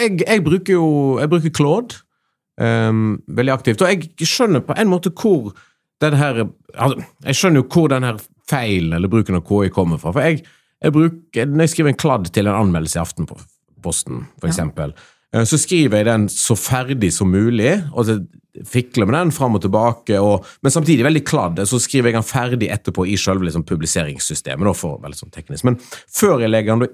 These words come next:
Speaker 1: inn i publiseringssystemet,
Speaker 2: Mm.
Speaker 1: så setter jeg den inn i, gir den til Claude, og så spør jeg veldig spesifikt, jeg har sånn prosjekt gående der jeg, eh, i, i Claude, eh, der jeg spør, kan du gi meg tilbakemeldinger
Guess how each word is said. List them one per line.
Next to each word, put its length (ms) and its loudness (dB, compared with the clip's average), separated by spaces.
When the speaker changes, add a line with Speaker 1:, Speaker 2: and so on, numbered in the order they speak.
Speaker 1:
inn 200 4
i 60 0
publiseringssystemet, 1160 -4
Speaker 2:
Mm. 180 -2
Speaker 1:
så 140 2
setter 480 -2
jeg 100 0
den 240 0
inn 400 2
i, 340 -4
gir 180 0
den 100 -2
til 100 -6
Claude, 420 0
og 60 0
så 100 0
spør 340 0
jeg 240 0
veldig 320 2
spesifikt, 720 -2
jeg 100 -4
har 100 2
sånn 200 -4
prosjekt 480 -6
gående 380 -2
der 140 -2
jeg, 420 -6
eh, 220 -8
i, 280 -6
i 40 -10
Claude, 420 0
eh, 140 2
der 240 0
jeg 100 0
spør, 440 0
kan 220 0
du 80 2
gi 160 2
meg 200 0
tilbakemeldinger 840 0